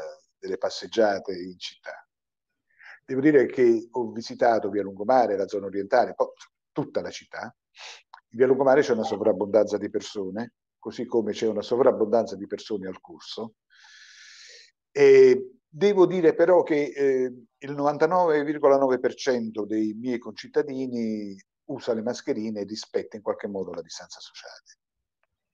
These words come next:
evitando assolutamente gli assembramenti. Però, diciamo, il grande volume in qualche modo, eh, crea degli assembramenti volontari che noi abbiamo aiutato a diradarsi.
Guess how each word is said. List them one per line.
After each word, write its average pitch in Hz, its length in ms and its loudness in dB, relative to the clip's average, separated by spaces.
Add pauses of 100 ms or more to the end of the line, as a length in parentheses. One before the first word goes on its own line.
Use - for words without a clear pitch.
(200)
evitando 101 420 -6
assolutamente 92 480 -12
gli 87 60 -12
assembramenti. 82 760 -20 (140)
Però, 151 240 4
diciamo, 113 280 -4
il 113 120 -14
grande 131 440 2
volume 117 500 0
in 104 160 -14
qualche 110 280 -4
modo, 101 580 0 (500)
eh, 92 400 -8
crea 123 260 4
degli 107 260 0
assembramenti 113 640 0
volontari 110 520 0
che 107 80 -4
noi 104 140 -4
abbiamo 98 640 -6 (720)
aiutato 101 720 -2
a 87 120 -10 (800)
diradarsi. - 720 -14